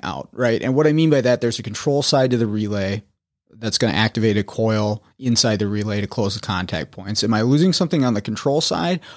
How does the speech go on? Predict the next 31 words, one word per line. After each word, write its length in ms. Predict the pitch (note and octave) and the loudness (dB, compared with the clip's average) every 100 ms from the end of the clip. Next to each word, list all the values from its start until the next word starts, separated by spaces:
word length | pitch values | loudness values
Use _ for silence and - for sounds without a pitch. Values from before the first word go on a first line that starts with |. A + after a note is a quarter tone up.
| - - | -20 -6
or 560 | E3+ F3+ D3+ B2+ B2+ - - - | 2 4 4 4 0 -4 -12 -2
is 100 | - | 0
something 360 | D3 C3+ D3+ | 2 2 2
happening 580 | A#2+ A2+ G#2 A2 A2+ G#2+ | 2 0 -2 -4 -6 -6
on 220 | - G#2 | -6 -6
the 80 | G#2 | -6
load 420 | G#2+ A#2+ D#3 D#3+ | -2 2 2 2
side 560 | - B2+ G2+ F#2+ G2 G#2+ _ _ _ | 0 0 -2 -2 -6 -8 _ _ _
for 160 | B2 | -8
the 80 | G#2 | 0
solenoid? 680 | - C3 A#2 F2 B1 A1 - _ _ _ _ _ _ - | 2 2 2 -2 -6 -8 -12 _ _ _ _ _ _ -4
Um, 420 | A#2 G2 G2 G#2 _ _ | 0 0 -2 -6 _ _
the 120 | - F2+ | -2 0
actual 280 | A2 - | 0 -2
power 540 | F#2+ - B2+ A#2 A2+ A2+ | -8 -2 2 4 4 2
that 120 | G#2 | 0
goes 200 | G#2 G2 | -2 -2
down 220 | G#2 F#2+ | -2 -4
to 120 | F#2+ G#2+ | -4 -4
the 80 | |
starter 340 | F#2+ - A2 G2 | -2 0 0 0
solenoid, 420 | - F#2 - E2+ | -2 -6 -8 -4
is 100 | - | -2
something 280 | - - A2 | -2 -2 -6
happening 420 | G#2 G2 - G2+ | -6 -6 -6 -2
there? 240 | A2+ - - - D#3+ | 0 0 -2 -6 0
Oh, 200 | C3+ - - - | 0 0 -12 -2
and 300 | E3+ B2+ - | 2 2 0
I 60 | C3 | 0
should 240 | - E3 | 2 2
mention, 420 | C#3 C#3 - D2+ | 2 2 0 -4